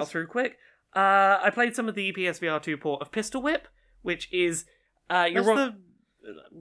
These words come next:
Speaker 1: action alley shooting gallery
Speaker 2: Yeah, the
Speaker 1: thing.
Speaker 2: music, music plays, you're sort of moving on a conveyor belt, there's things coming up at you,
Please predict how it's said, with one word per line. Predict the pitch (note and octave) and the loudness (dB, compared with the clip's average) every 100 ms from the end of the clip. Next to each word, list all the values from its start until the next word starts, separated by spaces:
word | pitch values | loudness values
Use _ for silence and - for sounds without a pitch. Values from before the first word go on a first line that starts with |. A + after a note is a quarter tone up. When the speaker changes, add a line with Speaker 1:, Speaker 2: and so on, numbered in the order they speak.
| E3 | -8
Speaker 1:
action | F#3 F3+ - F#3+ - | -6 -6 -6 -6 -4
alley | E3+ E3+ E3 D#3+ | -4 -4 -10 -12
shooting | - E3 D#3+ | -12 -10 -8
gallery | D#3 D3+ D#3 G3 | -6 -6 -6 0
Speaker 2:
Yeah, | C#4 A3+ E3+ | 4 6 6
the | D#3 G#3+ | 4 -2
Speaker 1:
thing. | G3+ G3+ | -4 0
Speaker 2:
music, | C4+ C4 - | 2 2 -2
music | A#3+ C4+ C4 C4 | -2 -2 -2 -6
plays, | - A#3 A#3 G#3+ | -2 -2 0 -4
you're | G3+ | -6
sort | F3+ G3 | -2 -2
of | F#3 | -2
moving | F#3 G3+ G3 F#3+ | -2 0 0 0
on | F#3 | -2
a | F3 | -4
conveyor | F#3 E3+ E3 | -4 0 0
belt, | E3 E3+ D#3+ - | 2 0 -2 -2
there's | D#3 - | -2 -2
things | F3 E3 | -4 -4
coming | - D#3+ D#3 | -4 -4 -4
up | D3+ | -6
at | D3 | -6
you, | D3+ D3 | -6 -6